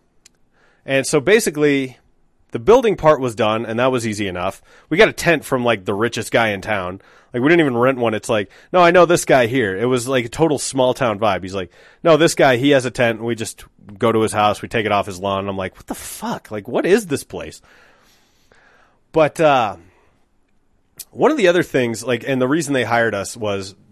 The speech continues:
we needed to learn sort of the company profile and the company talking points in a very short amount of time.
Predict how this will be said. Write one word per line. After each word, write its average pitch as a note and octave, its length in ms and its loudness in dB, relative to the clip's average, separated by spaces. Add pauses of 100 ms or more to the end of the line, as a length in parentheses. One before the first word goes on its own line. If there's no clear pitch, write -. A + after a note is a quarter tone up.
(140)
we C3 180 0
needed G#3 280 -2
to D3 100 -2
learn B2 300 0
sort B2 200 -6
of G#2 60 -12
the A2 60 -8
company A2+ 360 -4
profile G#2+ 540 0
and G2 120 -10
the F#2+ 60 -12
company F#2+ 340 -8
talking G2+ 420 -6
points F2+ 380 -10 (380)
in D#3+ 60 -4
a - 20 0
very G3+ 180 4
short D3 340 4
amount B2+ 260 0
of - 40 -8
time. E2 400 -6